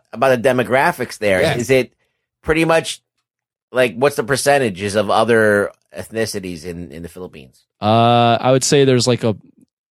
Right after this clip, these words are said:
Speaker 3: small percentage of probably Chinese people,
Speaker 2: Ah,
Speaker 3: but
Speaker 2: mm-hmm.
Speaker 3: the Philippines in and of itself is so, like, diluted 'cause there's, like, your natural, like, authentic Filipinos that, like,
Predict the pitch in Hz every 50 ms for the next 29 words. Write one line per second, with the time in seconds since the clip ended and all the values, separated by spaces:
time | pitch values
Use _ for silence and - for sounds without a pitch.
0 | _ _ _ _ _ _ _ _ _ _ _ - - - - 123 123 123 123 -
1 | 123 - - 127 123 120 117 107 110 - - 123 117 117 113 110 - - 120 113
2 | 113 113 117 123 120 - - 143 139 156 156 160 160 160 - _ _ _ _ _
3 | _ _ _ _ _ _ - 107 110 120 120 113 110 107 - _ 101 104 101 104
4 | 110 113 _ - 120 - - 170 175 165 - 165 160 139 123 - 147 131 131 127
5 | 123 120 113 107 - - - 127 117 123 131 123 - - - 110 107 101 92 -
6 | - - - 135 127 120 120 117 113 113 113 110 107 110 - - _ _ - 101
7 | 95 _ - - - 104 101 98 101 104 113 131 143 143 160 220 _ _ _ -
8 | - 110 98 107 110 107 98 110 110 101 - 110 107 104 107 107 107 - - -
9 | 117 113 110 104 101 98 101 - _ _ _ _ _ _ - 95 90 - - -
10 | - _ _ _ _ _ _ _ _ _ _ _ _ _ _ - - - - 117
11 | 101 - - - 117 110 - - 120 - - - 123 113 104 - - 117 110 113
12 | 110 107 98 101 - - 90 98